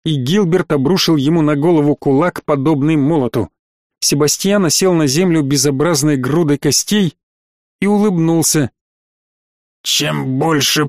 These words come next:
побоев, тем труднее меня убить!" проскрипел он,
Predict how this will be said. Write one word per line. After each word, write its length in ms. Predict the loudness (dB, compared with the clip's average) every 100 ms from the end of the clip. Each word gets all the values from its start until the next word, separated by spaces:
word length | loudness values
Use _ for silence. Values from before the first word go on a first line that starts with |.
| -2
побоев, 680 | -2 0 0 2 0 -2 -4
тем 280 | -2 -2
труднее 720 | -2 -2 -2 0 0 2 2
меня 360 | 2 2 2 0
убить!" 540 | 0 0 0 -2 -2
проскрипел 640 | -2 -2 0 -2 0 2 2
он, 160 | 0